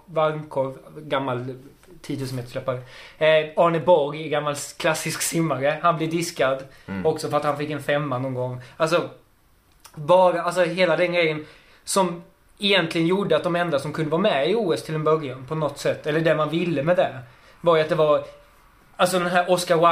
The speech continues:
Speaker 1: Wilde-personligheten.
Speaker 2: Ja.
Speaker 1: Det är liksom rika, jag vet inte just
Speaker 2: Nu ska vi
Speaker 1: om det
Speaker 2: inte dra in Oscar Wilde i det här. Han är ju, han är ju en föredömligt överklassig person.
Speaker 1: Jo,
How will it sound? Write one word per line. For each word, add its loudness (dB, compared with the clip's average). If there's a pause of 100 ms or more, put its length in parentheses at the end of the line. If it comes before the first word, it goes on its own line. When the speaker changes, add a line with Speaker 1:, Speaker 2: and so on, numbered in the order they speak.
Speaker 1:
Wilde-personligheten. -4
Speaker 2:
Ja. 2
Speaker 1:
Det 4
är 2
liksom -4
rika, 0
jag 2
vet -2
inte -6
just -4
Speaker 2:
Nu -4
ska 2
vi 2
Speaker 1:
om -4
det 0
Speaker 2:
inte 2
dra 0
in -4
Oscar -2
Wilde 0
i 4
det 4
här. 0
Han -6
är -2
ju, 0 (260)
han -4
är 0
ju -6
en -8
föredömligt -4 (120)
överklassig -4
person. -12 (260)
Speaker 1:
Jo, 4